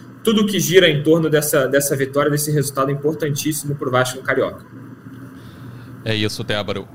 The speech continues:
Speaker 2: O hino do Vasco tem um trecho que diz: "Sua imensa torcida é bem feliz." Então, com esse trecho, eu vou apresentar aqui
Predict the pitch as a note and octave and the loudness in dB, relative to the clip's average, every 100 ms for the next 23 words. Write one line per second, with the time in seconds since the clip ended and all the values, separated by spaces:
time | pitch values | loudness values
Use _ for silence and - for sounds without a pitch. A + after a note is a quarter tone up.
0 | - - F#2 G2+ C3 D#3+ C#3 G#2+ A#2 B2 | -20 -12 -6 -2 0 0 0 0 0 -2
1 | A#2 A#2 A2+ G2+ A2+ B2+ A#2 - F#2 - | -4 -4 -4 -4 -4 -2 -4 -8 -12 -6
2 | A#2 G2+ F2+ E2+ - - - - E3 F3+ | -6 -4 -6 -8 -14 -12 -8 -4 -2 -2
3 | B2 A#2 D3 D3+ D3+ E3+ B2+ - C3+ C3 | -2 -2 -4 -6 -4 -2 -4 -4 -8 -4
4 | C3 B2+ C3 C3 A2 F2+ E2 - - - | -4 -4 -6 -6 -4 -6 -10 -14 -16 -12
5 | A2 C3+ - D#3+ D#3+ - C3+ B2 B2+ C#3+ | -8 -6 -2 0 0 -2 -8 -4 -2 -2
6 | - G#2+ A2+ A#2 A#2+ A2+ A2 G2 G#2+ - | -2 -4 -2 -2 -2 -4 -4 -4 -4 -4
7 | A2 | -4